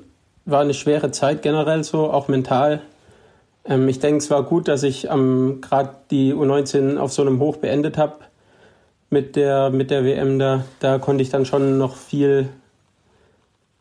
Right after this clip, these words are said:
viel zehren davon, auch viel Energie draus, draus ziehen.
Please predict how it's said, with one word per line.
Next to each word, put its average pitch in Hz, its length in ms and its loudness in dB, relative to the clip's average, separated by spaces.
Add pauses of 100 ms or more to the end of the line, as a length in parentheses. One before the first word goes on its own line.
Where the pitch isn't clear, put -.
(180)
viel 135 360 0
zehren 139 400 0
davon, 135 420 -2
auch 123 160 0
viel 135 320 -2
Energie 131 400 2
draus, 131 540 -4
draus - 340 -4
ziehen. 131 340 -6